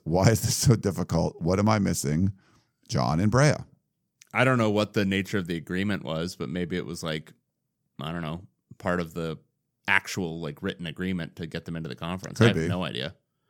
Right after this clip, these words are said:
Speaker 1: We've, we've talked about this before.
Speaker 2: Yeah.
Speaker 1: I mean, geographically, it makes sense, right? I mean, isn't,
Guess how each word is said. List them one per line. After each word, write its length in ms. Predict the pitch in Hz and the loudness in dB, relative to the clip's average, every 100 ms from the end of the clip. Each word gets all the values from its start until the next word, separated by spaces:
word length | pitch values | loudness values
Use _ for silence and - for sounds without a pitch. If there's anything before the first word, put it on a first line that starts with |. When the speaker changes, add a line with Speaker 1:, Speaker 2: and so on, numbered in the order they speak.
| _ _ _ _ _ - | _ _ _ _ _ 0
Speaker 1:
We've, 180 | 185 - | 2 4
we've 200 | 180 - | 2 6
talked 220 | 302 226 | 4 6
about 200 | 117 113 | 4 4
this 120 | 107 | 2
before. 680 | - 90 123 104 80 82 90 | -2 -2 2 2 2 0 0
Speaker 2:
Yeah. 220 | 101 107 85 _ _ _ - | 0 0 -2 _ _ _ 4
Speaker 1:
I 40 | |
mean, 280 | 127 123 92 - _ _ - | 8 8 6 -2 _ _ 0
geographically, 720 | 147 120 135 123 101 90 95 - _ _ _ _ _ _ | 2 6 6 4 2 2 0 -6 _ _ _ _ _ _
it 100 | 90 | -4
makes 200 | 92 87 | -2 -2
sense, 320 | - 80 104 92 | 0 0 -2 -2
right? 200 | 95 - | -4 -6
I 380 | _ _ - | _ _ -4
mean, 240 | 90 80 101 _ _ _ _ _ _ _ _ _ _ _ _ _ _ _ - | 0 0 -4 _ _ _ _ _ _ _ _ _ _ _ _ _ _ _ 0
isn't, 260 | 107 113 | 2 2